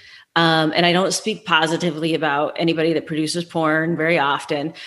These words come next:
but Playboy does a very good job of hiring people who are, um,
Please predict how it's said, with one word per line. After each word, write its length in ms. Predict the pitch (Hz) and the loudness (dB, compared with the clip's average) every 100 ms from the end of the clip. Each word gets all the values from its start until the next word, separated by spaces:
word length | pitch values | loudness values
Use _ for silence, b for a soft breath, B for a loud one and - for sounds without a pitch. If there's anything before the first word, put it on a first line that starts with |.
| B B - | B B -2
but 260 | 175 170 | 0 0
Playboy 640 | - 185 190 220 233 240 | -6 2 4 4 4 4
does 180 | 240 180 | 4 2
a 60 | 170 | 0
very 380 | 131 165 165 175 | 0 2 4 4
good 200 | 180 160 | 2 0
job 240 | 160 151 | 0 0
of 100 | 156 | -2
hiring 540 | - 156 165 175 185 | -4 -2 -2 -2 -2
people 340 | 180 170 165 170 | -4 -6 -2 -4
who 220 | 165 156 | -2 -2
are, 260 | 151 151 156 B B B | 0 -2 -6 B B B
um, 540 | 160 160 156 143 143 | 0 2 2 0 -4